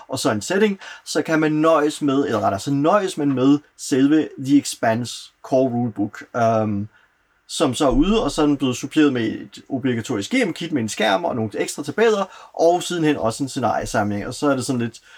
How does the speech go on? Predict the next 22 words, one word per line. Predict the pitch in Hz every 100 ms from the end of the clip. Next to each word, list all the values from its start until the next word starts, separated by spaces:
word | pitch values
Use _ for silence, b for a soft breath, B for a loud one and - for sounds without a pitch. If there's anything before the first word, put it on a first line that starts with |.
| b
spændende, | - 147 139 147 117
om | 120 117 120 117 b b b -
de | 151
har |
tænkt | 143 151 127
sig | 147
at |
udgive | 147 139 147 143
mere. | 127 117 101 107 120
Og | - 147 156
i |
forbindelse | 160 190 247 214
med | 190 -
det | 185
her, | 196 180
så | - - 160
kommer | - 180 165
vi | 156
måske | 156 - 254 247
til | - 190
at | 190
spoile | - 170 165 170 190